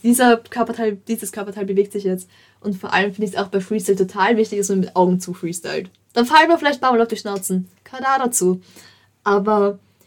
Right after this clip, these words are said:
ich finde, es ist einfach so eine Sache, dass man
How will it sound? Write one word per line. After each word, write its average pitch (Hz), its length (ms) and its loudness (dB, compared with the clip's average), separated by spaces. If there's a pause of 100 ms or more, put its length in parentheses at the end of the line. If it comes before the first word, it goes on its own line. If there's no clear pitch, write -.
(260)
ich - 160 -4
finde, 247 220 6
es 285 60 -6
ist 247 100 -4
einfach 247 260 2
so 320 140 -6
eine 320 140 -8
Sache, 254 420 -4
dass 240 180 -2
man 254 300 0